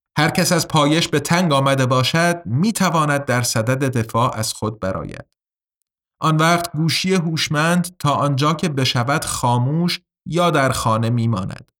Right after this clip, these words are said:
اگر ممکن باشد با باتری خارج شده، و آدم فیسبوک، توییتر، یوتیوب، اینستاگرام و همهٔ حساب‌های دیگر شبکه‌های اجتماعیش را حذف کرده و همیشه با پول نقد پرداخت می‌کند.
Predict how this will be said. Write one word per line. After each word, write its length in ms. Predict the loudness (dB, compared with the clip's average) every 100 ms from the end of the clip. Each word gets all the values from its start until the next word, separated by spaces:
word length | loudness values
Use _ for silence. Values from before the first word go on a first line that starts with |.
| _ _ _ _
اگر 340 | -4 0 0 2
ممکن 440 | 0 0 0 0
باشد 320 | 2 0 0
با 200 | 0 0
باتری 480 | 0 0 -2 -4 -4
خارج 420 | -2 -4 -4 -6
شده، 440 | -10 -10 -10 -12 -16 _ _ _ _ -4
و 100 | 0
آدم 380 | 2 2 2 0
فیسبوک، 840 | 0 0 0 -2 -2 -2 -2 -6 _ _
توییتر، 680 | 0 0 2 0 2 2 -2 -6
یوتیوب، 760 | 0 0 0 -2 2 2 0 -4 -10
اینستاگرام 760 | -2 -2 0 -2 0 2 2 2
و 60 | 0
همهٔ 520 | 0 -2 -2 0 0
حساب‌های 800 | 0 0 0 2 2 2 2 0
دیگر 440 | 0 0 0 0
شبکه‌های 680 | 0 0 0 0 0 0 0
اجتماعیش 800 | -2 -2 -2 -2 -2 -2 0
را 120 | 0 0
حذف 540 | 0 -2 0 -2 -4
کرده 520 | -4 -2 -2 -4 -6 -10 _ _ _
و 140 | 0 0
همیشه 540 | 2 0 0 0 -2
با 160 | 0 -2
پول 340 | -2 -2 0
نقد 420 | 0 0 -2 -4
پرداخت 580 | -4 -4 -4 -6 -8 -10
می‌کند. 480 | -12 -10 -10 -12